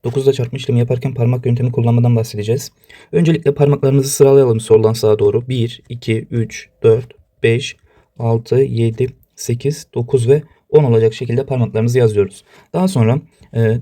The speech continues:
dokuzla üç işlemini yapmaya çalışalım. Dokuz çarpı üç işlemini yapmaya çalışalım. Burada dokuz çarpı üç işlemini yaparken seçmiş olduğumuz bu parmağı kapatıyoruz. Yani üçüncü parmağı kapatalım.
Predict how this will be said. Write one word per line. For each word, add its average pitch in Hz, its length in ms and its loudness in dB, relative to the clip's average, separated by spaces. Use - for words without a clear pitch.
dokuzla 143 440 2
üç 95 200 -6
işlemini 117 320 2
yapmaya 123 260 0
çalışalım. 110 380 2
Dokuz 147 180 -2
çarpı 120 260 -4
üç - 80 -8
işlemini 113 280 0
yapmaya 120 260 -2
çalışalım. 120 460 -2
Burada 175 360 2
dokuz 170 220 0
çarpı 160 220 -2
üç - 80 -8
işlemini 143 280 -2
yaparken 147 320 -2
seçmiş 175 400 0
olduğumuz 120 300 0
bu 160 80 -6
parmağı 123 360 0
kapatıyoruz. 110 500 -2
Yani 139 180 2
üçüncü 165 280 -2
parmağı 127 300 0
kapatalım. 123 480 -2